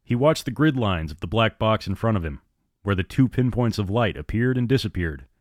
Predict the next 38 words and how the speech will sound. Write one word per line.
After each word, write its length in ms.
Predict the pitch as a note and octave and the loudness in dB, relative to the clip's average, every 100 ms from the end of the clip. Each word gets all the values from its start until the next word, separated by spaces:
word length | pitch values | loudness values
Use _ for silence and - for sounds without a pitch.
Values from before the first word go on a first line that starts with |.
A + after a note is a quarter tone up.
| _ - | _ -6
His 200 | G2 E2+ | -4 -2
jaw 240 | G#2+ G2+ | 0 2
tightened, 440 | - A2 B2+ C3+ | 2 0 0 -4
and 140 | A2+ G#2+ | -6 -2
perspiration 600 | C#3 C#3 C3 C3+ D3 G#2 | 0 0 0 0 0 -4
appeared 280 | F2+ A2 A2+ | -4 -2 0
on 100 | G2+ | -2
his 100 | F2 | -4
forehead. 520 | - A#2 E2+ D2+ - _ _ _ _ _ _ _ _ _ _ _ - | -4 -4 -4 -8 -12 _ _ _ _ _ _ _ _ _ _ _ -4
"I'd 80 | A2+ | 2
better 180 | C3+ | 4
do 140 | A2+ A#2 | 6 4
it 60 | |
again," 360 | G2 F#2+ F2+ D2+ | 2 2 0 0
he 120 | E2 | -4
said. 320 | - F2+ F2+ - _ _ _ _ _ _ _ | -4 -4 -4 -8 _ _ _ _ _ _ _
"What's 160 | A#2 - | -4 2
going 280 | C3 B2 | 4 4
on?" 360 | B2+ G#2 D2 C#2+ | 4 2 -2 -8
Jane 240 | - G2 G2 | -4 0 0
began 300 | F2 F2 F2 | 0 0 -2
to 60 | E2 | -2
ask. 440 | F2 D#2 - - _ _ _ _ _ _ _ _ | -2 -4 -8 -16 _ _ _ _ _ _ _ _
Hatch 280 | - A2+ A2 | 0 0 0
told 160 | - A2 | 0 -2
her 60 | E2+ | -2
to 80 | |
shut 280 | D#2+ - G2+ | -6 -2 -2
up. 220 | F2+ C2+ _ _ _ _ - | -2 -4 _ _ _ _ 0
"Hold 200 | C3 G#2+ | 2 4
it 60 | |
a 40 | F#2+ | 2
minute." 280 | E2+ D2 _ _ _ _ _ _ _ _ _ - | -2 -6 _ _ _ _ _ _ _ _ _ -4
Again, 340 | A2 C#3 A#2+ | 2 4 4
he 100 | F#2+ | 0
studied 340 | - B2 A#2+ | -2 -2 0
the 100 | G#2 | 0
Loran. 500 | G2 G2 G#2 F#2+ C#2+ | 0 0 0 0 -4